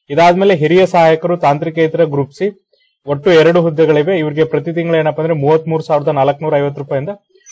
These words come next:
ಅರವತ್ತೆರಡು ಸಾವಿರದ ಆರ್ನೂರು ರೂಪಾಯಿ ಕೊಡ್ತಾರೆ. ಇದಾದ್ಮೇಲೆ ಸಹಾಯಕರು ತಾಂತ್ರಿಕ ಗ್ರೂಪ್ ಸಿ, ಇವ್ರಿಗೆ ಒಟ್ಟು ಒಂದು ಹುದ್ದೆ ಇದೆ. So ನೋಡ್ರಿ, ಇವ್ರಿಗೆ ಪ್ರತಿ ತಿಂಗಳು ಮೂವತ್ತು ಸಾವಿರದ ಮುನ್ನೂರ ಐವತ್ತು ರೂಪಾಯಿಂದ ಐವತ್ತೆಂಟು ಸಾವಿರದ ಎರಡು ನೂರ ಐವತ್ತು ರೂಪಾಯಿ ಕೊಡ್ತಾರೆ. ಇದಾದ್ಮೇಲೆ ಸಹಾಯಕರು ತಾಂತ್ರಿಕೇತರ ಗ್ರೂಪ್ ಸಿ,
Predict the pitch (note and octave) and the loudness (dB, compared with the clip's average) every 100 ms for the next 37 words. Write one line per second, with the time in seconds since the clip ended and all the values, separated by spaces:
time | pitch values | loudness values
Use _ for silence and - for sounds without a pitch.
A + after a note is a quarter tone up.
0 | - B2+ E3 E3+ D#3+ D#3+ D#3 E3 D3+ C#3+ | -4 2 2 2 0 0 0 0 2 0
1 | C#3+ C#3+ D3 C#3+ C3 E3+ G#3 - - - | 0 -6 -6 -6 -6 -8 -8 -12 -20 -20
2 | - - C#3+ E3+ F3 G3+ G3+ D#3+ D#3 F3 | -20 -8 2 4 4 2 2 2 4 4
3 | F3+ F3+ F3 D#3 D#3 E3+ E3+ C#3 C#3+ C#3 | 2 0 2 0 0 -2 -2 0 -4 -4
4 | D#3+ A2+ - - - - - - E3 F3+ | -8 -8 -10 -20 -20 -20 -20 -8 -2 0
5 | F3+ G3+ - - - - D3 E3 E3 D3 | 2 0 -2 -18 -20 -10 -8 -2 0 2
6 | F3 F3 E3 D#3+ C#3+ E3 G#3 - E3+ E3+ | 2 0 0 2 2 0 -4 -6 -2 0
7 | F3+ F#3 F#3 G#3 - D#3 F3 F3+ F#3 E3+ | 2 2 2 0 0 -4 -4 -2 -2 0
8 | D3+ E3 - E3+ E3+ D#3 D#3+ D#3+ C#3+ D3+ | 0 0 0 0 2 0 0 0 2 0
9 | D3+ D#3 D3 G3 G#3 - - - - B2+ | -4 -6 -4 -4 -6 -20 -20 -20 -4 0
10 | D3+ F3+ F3+ E3+ E3+ F3 E3 D3+ D#3 E3 | 2 2 2 -2 0 0 2 0 2 2
11 | C#3+ D3 C#3+ D3+ D3 C#3+ E3 G#3 G#3+ - | 2 0 -4 -6 -4 -4 -4 -6 -8 -20
12 | - - - - C#3+ F3+ F#3+ G#3 G3 D3+ | -20 -20 -20 -2 4 4 4 0 2 2
13 | E3+ F3 F3+ F3 D3+ D#3 F3 F3 E3+ F3 | 2 2 0 0 0 -2 -2 -2 2 2
14 | D3+ C#3+ - C#3+ G#2+ - | 2 -4 -4 -8 -8 -12